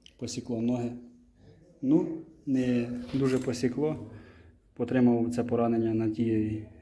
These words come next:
позиції, яку і відбивав. Ну, таке, як сталося, так сталося. Трохи полікуюся. Е, травма десь буде, ну, загоюватися, воно це все буде, я думаю, приблизно, ну, ска-, сказали врачі,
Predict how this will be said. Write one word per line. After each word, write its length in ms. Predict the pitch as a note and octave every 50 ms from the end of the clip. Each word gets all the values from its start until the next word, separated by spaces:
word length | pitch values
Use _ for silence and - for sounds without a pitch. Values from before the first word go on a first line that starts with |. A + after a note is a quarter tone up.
| - -
позиції, 500 | - B2 A#2 A2 A#2+ A#2+ A2 - A#2+ A2+
яку 220 | A2 A2 - - A2+
і 120 | A2 G#2+
відбивав. 680 | G#2+ G#2+ G#2+ G#2+ A2+ A2 A2 A#2 A#2+ A#2 A2+ A2 - - - - _ _ _ - - - - - - - - - - - - - - - - - - - - - - -
Ну, 300 | E3+ F#3+ G#3 G3+ F3+ - - - - - -
таке, 440 | C3 B2 - A#2+ G#2+ G#2 G#2+ G#2 - - - -
як 180 | - B2 A#2+ -
сталося, 360 | - - C3 B2+ B2 A#2+ -
так 140 | - B2 A#2+
сталося. 680 | - - C#3 B2+ B2 A#2+ A2+ - - A2+ G#2 G#2 G#2+ - - - - - - - G#2 - - C3 A#2 - - - - - - - - - -
Трохи 400 | - C3 B2+ A#2+ - B2+ A#2+ A2 G#2 F#2+ - - -
полікуюся. 840 | C3+ B2 B2 B2 A#2+ - C#3 C3+ B2+ A#2+ - - - - - - - - - - -
Е, 500 | - A#2 A2 A2 A2 G#2+ G#2 G#2+ G#2+ G#2 G#2 G#2 - - - - - - - - -
травма 420 | - C3 B2 A#2+ A#2+ A#2 A#2+ A2+
десь 280 | A2 A2+ A2+ A2 A2 -
буде, 420 | - A#2+ A#2 A2 A#2 A2 A2 A2 - - - - - - - - _ _ _ _ _ _ _ _
ну, 120 | D3 C3+
загоюватися, 580 | A#2+ B2 A#2 A#2+ C3 B2+ A#2+ A#2 A2+ G#2 - B2
воно 180 | A#2 A#2 A#2 A2 G#2+ - -
це 60 | -
все 160 | A2 G#2+ - A#2
буде, 240 | G#2+ A2+ G#2+ A#2
я 60 | A2+ A2
думаю, 320 | A2+ A#2 A2+ A2+ A2 A2
приблизно, 420 | - A#2 A2 A2+ A#2+ A#2 A2 A2
ну, 100 | G#2+ A2+
ска-, 180 | G#2+ G#2+ G#2+ A2+
сказали 300 | G#2+ - - A#2 A2+ A2
врачі, 460 | G#2+ A2 A2 G#2+ - A#2 A2+ A2 -